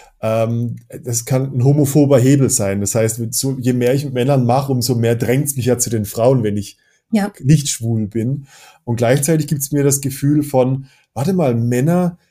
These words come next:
Speaker 1: äh, dieser Stereotyp, dass andere Männer mich auslachen, dass ich schwach sein könnte unter Männern,
Speaker 2: Ja.
Speaker 1: das geht immer weiter zurück.
Speaker 2: Ja.
Speaker 1: Und umso attraktiver wird ein Mann für eine Frau. Das ist eins, für,
Speaker 2: Ja.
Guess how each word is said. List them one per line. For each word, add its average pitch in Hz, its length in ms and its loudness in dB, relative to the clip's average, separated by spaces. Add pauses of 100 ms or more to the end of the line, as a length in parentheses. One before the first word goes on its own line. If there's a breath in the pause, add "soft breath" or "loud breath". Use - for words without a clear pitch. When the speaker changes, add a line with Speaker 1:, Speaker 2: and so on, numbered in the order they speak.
(240 soft breath)
Speaker 1:
äh, 123 100 -2
dieser 135 260 2
Stereotyp, 127 720 2
dass - 400 -2
andere 135 320 0
Männer 123 300 0
mich 117 200 -2
auslachen, 120 640 -2
dass 98 140 -4
ich 117 120 -4
schwach 135 360 -2
sein 104 360 2
könnte 107 300 -4
unter 98 160 -6
Männern, 101 440 -4 (220 loud breath)
Speaker 2:
Ja. 208 60 -2
Speaker 1:
das 208 140 0
geht 143 220 2
immer 180 300 2
weiter 156 320 2
zurück. 139 480 -2 (340)
Speaker 2:
Ja. 226 120 4
Speaker 1:
Und 117 180 -2 (220)
umso 139 340 0
attraktiver 131 600 0
wird 135 120 2
ein 123 100 -4
Mann 120 200 0
für 123 140 -4
eine 117 120 0
Frau. 117 380 2
Das 113 180 -6
ist - 200 -4
eins, 110 520 -4 (300 soft breath)
für, - 200 -2
Speaker 2:
Ja. 139 60 -2